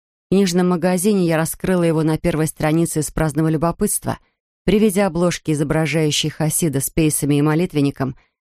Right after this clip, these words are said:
я предположила, что это очередная скучная история о хорошем еврейском парнишке. Но мои представления о литературе пошатнулись до самых основ, когда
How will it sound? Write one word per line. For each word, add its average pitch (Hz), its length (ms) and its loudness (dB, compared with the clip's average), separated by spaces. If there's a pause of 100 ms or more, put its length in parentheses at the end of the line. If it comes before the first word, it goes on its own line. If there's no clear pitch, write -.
(240)
я 208 120 0
предположила, 196 680 0
что - 320 -2
это 185 220 -2
очередная 170 440 -2
скучная 156 440 -2
история 180 480 -2 (220)
о 170 100 -2
хорошем 175 420 -2
еврейском 160 500 -2
парнишке. 143 600 -4 (560)
Но 190 80 4
мои 247 160 2
представления 220 720 0
о - 80 -4
литературе 185 560 -2
пошатнулись 180 680 -2
до 160 160 -2
самых 165 420 -2
основ, 147 480 -2
когда 156 460 -2